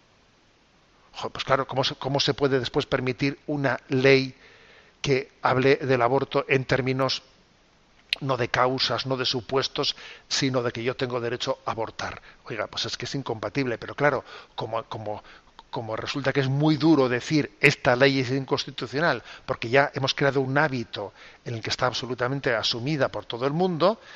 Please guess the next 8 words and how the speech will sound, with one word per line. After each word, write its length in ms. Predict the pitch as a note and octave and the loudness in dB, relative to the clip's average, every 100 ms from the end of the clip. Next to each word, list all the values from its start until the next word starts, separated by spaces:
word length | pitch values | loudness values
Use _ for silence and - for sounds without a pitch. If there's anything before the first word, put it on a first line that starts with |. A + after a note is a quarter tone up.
| - - - - | -20 -20 -18 -10
hay 180 | B2+ | -6
un 100 | C3+ | -4
silencio 720 | C3 C3 C3 C3+ C3 - C#3+ - | -2 0 2 0 -2 -6 -6 -6
que 140 | - A#2+ | -8 -4
es 160 | - | -4
un 100 | D3 | -4
silencio 540 | C3 B2+ B2 B2 - B2+ | -4 -6 -6 -8 -6 -8
cómplice. 680 | - A2+ G2+ G2 F2+ F#2 | -6 -8 -8 -14 -14 -16